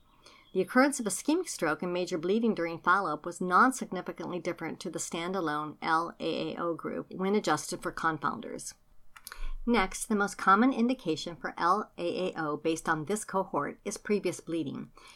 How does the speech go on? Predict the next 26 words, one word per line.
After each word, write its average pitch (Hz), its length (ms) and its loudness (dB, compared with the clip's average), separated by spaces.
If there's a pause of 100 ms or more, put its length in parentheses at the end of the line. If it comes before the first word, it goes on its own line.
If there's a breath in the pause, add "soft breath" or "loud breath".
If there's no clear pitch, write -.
(200 loud breath)
At 202 140 2
the - 100 -2
end 226 140 6
of 294 60 2
the 311 40 2
study, 190 300 2
seventy-one 196 560 0
percent 185 340 -4
of 175 80 -6
all 170 160 2
the 202 80 -2
patients 180 420 -8
were 175 60 -8
not 170 240 0
using 170 320 -4
oral 160 220 -2
anticoagulation, 156 1040 -4
illustrating 170 540 -2
that 156 140 -6
L 180 240 2
A 185 340 -2
A - 60 -10
O 156 220 -2
is - 160 -8
a 151 60 -2
viable 175 440 2